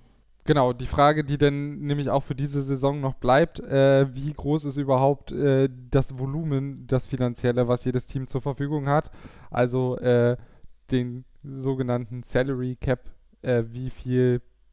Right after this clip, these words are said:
ja, Geld dürfen sie ihren Spielern anbieten. Das ist ja jetzt natürlich durch die, also es wird auf jeden Fall weniger, das ist schon mal klar.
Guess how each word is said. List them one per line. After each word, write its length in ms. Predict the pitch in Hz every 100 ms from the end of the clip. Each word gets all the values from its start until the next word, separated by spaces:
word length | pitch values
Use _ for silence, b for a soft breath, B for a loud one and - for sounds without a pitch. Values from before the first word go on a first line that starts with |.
| - -
ja, 180 | 120 107
Geld 340 | 107 135 147 -
dürfen 260 | 151 151
sie 300 | 127 135 139
ihren 240 | - 139 135
Spielern 360 | - 135 131
anbieten. 420 | 117 151 143 156 143
Das 160 | 123
ist 140 | 135 -
ja 60 |
jetzt 180 | 135 131
natürlich 380 | 127 143 135 135
durch 180 | 139 -
die, 200 | 127 123 B B B
also 180 | 127 135
es 100 | 156
wird 140 | 160
auf 100 | 131
jeden 120 | 135
Fall 160 | 127 117
weniger, 420 | 139 160 156 160
das 240 | - 120
ist 120 | 123 -
schon 120 | 120
mal 120 | 113
klar. 400 | - 113 127